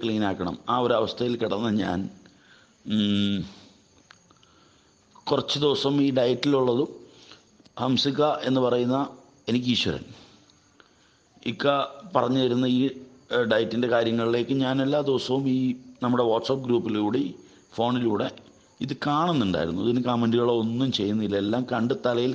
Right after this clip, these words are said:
കയറ്റി. എൻ്റെ അനുജൻ, <clears throat> എൻ്റെ കസിൻ ബ്രദറിനോട് പറഞ്ഞിട്ട്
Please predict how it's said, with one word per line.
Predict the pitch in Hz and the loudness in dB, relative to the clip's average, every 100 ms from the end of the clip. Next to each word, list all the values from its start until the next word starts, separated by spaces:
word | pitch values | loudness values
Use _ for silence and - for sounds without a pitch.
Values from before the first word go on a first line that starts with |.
| - | 0
കയറ്റി. | 92 - - - - _ - - - _ _ _ _ _ _ _ _ | -2 -2 -12 -16 -20 _ -20 -20 -20 _ _ _ _ _ _ _ _
എൻ്റെ | 117 127 123 123 - | -2 2 2 0 -2
അനുജൻ, | 120 120 131 123 - - - - | 0 0 0 -4 -10 -20 -20 -6
<clears throat> | 120 147 127 - - | -4 -2 -4 -8 -4
എൻ്റെ | 127 123 110 | -2 0 0
കസിൻ | 107 120 123 | 0 2 2
ബ്രദറിനോട് | 127 127 131 131 117 | 2 0 0 0 0
പറഞ്ഞിട്ട് | 104 107 | 0 0